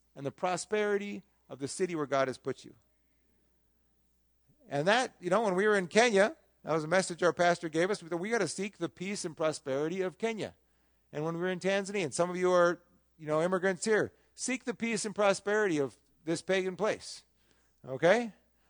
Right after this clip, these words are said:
Um, all of us have an opportunity to seek the welfare of the city where we're put. And Daniel, maybe he read that letter or heard it,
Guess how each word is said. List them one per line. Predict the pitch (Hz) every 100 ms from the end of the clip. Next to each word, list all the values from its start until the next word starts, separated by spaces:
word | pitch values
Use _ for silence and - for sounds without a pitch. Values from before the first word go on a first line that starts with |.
| _ _
Um, | 156 139 135 135 135 135 -
all | 185 247 269
of | 240
us | 220 -
have | 175 196
an | 196
opportunity | 190 214 196 - 233 208 160 185 185 _ _ _ _ _
to | - 185
seek | - - 233 233 - - - _ _ _ _ _ _ _ _ _ _ _ -
the | 151
welfare | 175 226 214 - 208
of | 175
the | 170
city | - 190
where | 170 170
we're |
put. | 165 180 -
And | 165
Daniel, | 151 277 302 285 262 254 - _
maybe | 185 269 233
he | 247
read | 240 247
that | 233 226
letter | 247 139 - _
or | 139 147
heard | 226
it, | 165